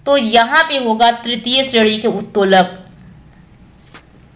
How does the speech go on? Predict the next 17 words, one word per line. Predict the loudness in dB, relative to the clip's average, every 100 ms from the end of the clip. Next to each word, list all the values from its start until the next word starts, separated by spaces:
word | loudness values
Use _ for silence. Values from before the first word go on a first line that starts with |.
| -20 -20 -20 _ -20 -20 -20 -20 -20 -20 -20 -20 -20 -20 -20 -20 -20 -20 -6 2
नेक्स्ट | 4 4 4
है |
दोस्तों, | 4 2 4 0
किस | 2 -2
प्रकार | -2 2 2 4 2 4 0
के | -2 -2
उत्तोलक | -2 -4 2 4 4 2 0
में | 0 0 2
बल | 4 4 2 2
और | 4 2 2
प्रतिरोध | -2 -2 0 4 4 2
धुरी | -4 -2 -2
के | -2 -2
एक | 0 0 0
ही | -4 -2 -4 0
ओर | 2 2
होता | 2 0 2